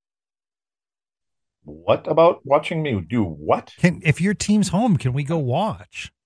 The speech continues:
Speaker 1: Anybody can go watch.
Speaker 2: All right. I'm in.
Speaker 1: Yeah. Yeah. We're, we're, this is still free, and it's, you know, it's, I wouldn't say it's for fun because it's not. It's,
Speaker 2: Yeah.
Speaker 1: you're trying to teach these kids how to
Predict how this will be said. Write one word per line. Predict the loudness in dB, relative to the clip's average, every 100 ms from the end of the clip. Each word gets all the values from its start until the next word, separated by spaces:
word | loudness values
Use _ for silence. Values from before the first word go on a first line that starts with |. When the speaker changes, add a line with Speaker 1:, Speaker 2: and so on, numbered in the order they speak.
| -20 -20 _ _ _ _ _ _ -6
Speaker 1:
Anybody | -2 0 2 0
can | -2 -8
go | -4
watch. | -4 -2 -4 -4
Speaker 2:
All | -4
right. | -2 -2 -4 _ -14
I'm | -6
in. | -2 0 -2 -6 _ -16
Speaker 1:
Yeah. | -16 -18 _ _ _ _
Yeah. | -10 -10 -10 _ _ -14
We're, | -6 0
we're, | 2 2 2
this | 2 0
is | -4
still | 2 4 4
free, | 2 2 4 4 4
and | 2 -2
it's, | -10 -14 -4
you | 2
know, | 2 2 -2
it's, | -8 -18 -20 -20 -20 -20 -4
I | 2 4
wouldn't | 4 0
say | 2 2
it's | 2
for | -2 -4 -4
fun | -4 4 4 4 0 -6
because | -2 -4 -4
it's | -6
not. | 0 2 2 0
It's, | -6 -4
Speaker 2:
Yeah. | -2 -2
Speaker 1:
you're | -4 -2 -2 -4 _ _
trying | 0 2
to | 2
teach | -4 -8 -8 -8
these | -10 -4
kids | -4 -2
how | 0 4
to | 4